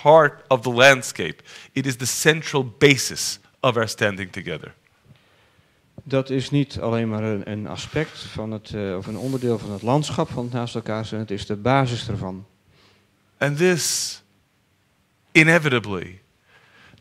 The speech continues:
Speaker 1: demands of us considering history from a very broad perspective.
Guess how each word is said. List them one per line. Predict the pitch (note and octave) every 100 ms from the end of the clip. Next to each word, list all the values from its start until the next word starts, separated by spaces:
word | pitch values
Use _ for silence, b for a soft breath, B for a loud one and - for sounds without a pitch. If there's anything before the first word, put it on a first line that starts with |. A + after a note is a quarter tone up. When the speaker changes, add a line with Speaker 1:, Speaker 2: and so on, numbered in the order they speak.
| - -
Speaker 1:
demands | C#3+ D#3 F#3+ G3+ D#3+
of | D#3+
us | D3+ -
considering | D#3 C3+ - F3+ E3+ E3+ E3 D3+ C#3+ B2+ - _ _ _ _ _ _ _ -
history | - A3+ F#3+ - D3 A2+ G2+ G2 - _ _
from | - E3+
a | E3
very | F#3 F3+
broad | B2 D#3 D#3 D#3
perspective. | B2 - A2 - D#2 -